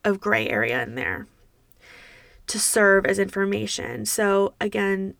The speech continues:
this is just something to think about and toy with. And the goal at the end of it for me and for you listening is to just, like, get information,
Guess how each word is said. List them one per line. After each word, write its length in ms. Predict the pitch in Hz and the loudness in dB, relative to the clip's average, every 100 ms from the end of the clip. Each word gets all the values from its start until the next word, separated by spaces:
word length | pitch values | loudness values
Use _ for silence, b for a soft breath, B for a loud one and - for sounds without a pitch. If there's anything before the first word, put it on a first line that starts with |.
| - | -14
this 180 | - - | -6 -4
is 80 | - | 0
just 200 | 523 - | 2 2
something 300 | 508 508 480 | 2 2 4
to 80 | 381 | 4
think 380 | - - 202 233 | 2 -4 0 0
about 340 | 214 220 214 | 2 2 4
and 160 | 214 - | 2 -2
toy 320 | - 208 208 | -2 2 4
with. 260 | 220 226 - | 2 0 -4
And 260 | - 214 196 - | -4 -2 -4 -2
the 160 | 202 | 0
goal 320 | 208 202 202 285 | 2 6 6 6
at 80 | |
the 180 | 285 262 | 0 0
end 160 | 190 190 | 0 2
of 120 | 196 | 2
it 160 | 220 202 | 0 -2
for 240 | - 196 | 0 0
me 440 | 190 190 196 208 | 0 -2 0 0
and 220 | - 190 190 | 0 -2 -2
for 200 | - 190 | -2 -2
you 400 | 185 185 190 196 | -2 0 4 4
listening 500 | 202 - 202 214 214 | 2 -2 -2 -2 -2
is 160 | 208 | -4
to 100 | - | -6
just, 360 | 202 202 - - | -4 -2 -2 -2
like, 240 | 202 190 - B B B B B B B B _ - | -2 -2 -8 B B B B B B B B _ -8
get 200 | 233 277 | 2 4
information, 920 | 320 277 269 208 208 - 208 233 302 | 4 0 -2 0 -2 0 0 0 -4